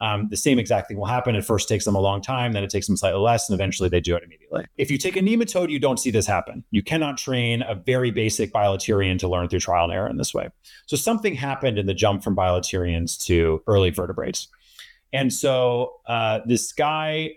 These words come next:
so this is where A I actually is a really fascinating part of the story. So we have tried to implement algorithms the way that Thorndike believed that reinforcement learning worked, which is when a good thing happens, you reinforce recent behaviors.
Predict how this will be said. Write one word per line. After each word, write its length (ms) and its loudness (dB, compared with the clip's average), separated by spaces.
so 160 2
this 320 -4
is 120 0
where 220 2
A 80 0
I 200 2
actually 360 0
is 140 2
a 40 2
really 440 2
fascinating 480 0
part 300 0
of 120 -8
the 80 -4
story. 340 4
So 220 -2
we 120 2
have 180 2
tried 360 0
to 60 -8
implement 380 0
algorithms 540 0
the 80 2
way 140 4
that 120 -2
Thorndike 540 2
believed 640 0
that 280 2
reinforcement 540 0
learning 200 -2
worked, 280 2
which 200 -2
is 220 2
when 200 2
a 60 2
good 240 -4
thing 180 2
happens, 420 -2
you 60 0
reinforce 580 0
recent 280 0
behaviors. 540 -4